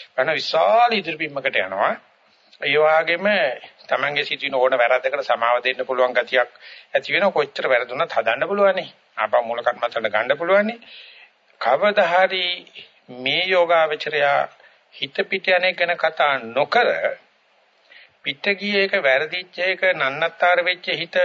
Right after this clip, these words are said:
අරමුණට ගන්න එක විතරක් කතා කරන්න ගියාම එයා ආර්ය ව්‍යවහාරයට වැටෙනවා. ආර්යනාංශලා කතා කරන්නේ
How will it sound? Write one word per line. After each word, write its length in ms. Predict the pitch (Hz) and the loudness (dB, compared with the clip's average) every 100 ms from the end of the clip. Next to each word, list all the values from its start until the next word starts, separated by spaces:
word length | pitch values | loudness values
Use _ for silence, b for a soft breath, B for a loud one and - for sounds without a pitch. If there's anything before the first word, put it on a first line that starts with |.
| 180 B B B | 0 B B B
අරමුණට 400 | - 131 160 185 | 0 0 0 -2
ගන්න 260 | 190 190 180 | 0 -2 -2
එක 80 | 175 143 | -4 -4
විතරක් 500 | 147 - 214 254 - | -8 -4 0 0 -2
කතා 240 | 226 208 | 0 2
කරන්න 280 | 190 185 185 | 4 0 -2
ගියාම 280 | 175 180 202 | -2 -2 2
එයා 200 | 202 180 | 2 4
ආර්ය 340 | 165 170 175 | 2 2 -4
ව්‍යවහාරයට 560 | 175 170 156 151 170 - | 0 4 4 4 0 -2
වැටෙනවා. 340 | - - - _ _ _ _ _ _ _ _ _ | -4 -6 -18 _ _ _ _ _ _ _ _ _
ආර්යනාංශලා 640 | 127 139 147 151 147 147 131 | -2 0 0 -2 -2 -2 0
කතා 280 | 123 131 127 | 2 2 2
කරන්නේ 540 | 160 180 190 104 107 | 0 0 -2 -8 -8